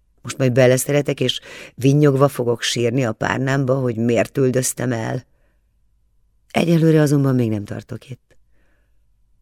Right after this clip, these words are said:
Gyengéd érzelmek rohama ide vagy oda, nem szeretném, ha visszaköltözne, vagy ha együtt élnénk. Persze, valahányszor erre gondolok, mindig a régi életünk képe jelenik meg előttem,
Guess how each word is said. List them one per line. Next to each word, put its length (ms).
Gyengéd 440
érzelmek 580
rohama 320
ide 240
vagy 220
oda, 340
nem 300
szeretném, 520
ha 80
visszaköltözne, 1000
vagy 160
ha 80
együtt 420
élnénk. 500
Persze, 240
valahányszor 500
erre 220
gondolok, 360
mindig 260
a 60
régi 280
életünk 440
képe 340
jelenik 400
meg 160
előttem, 680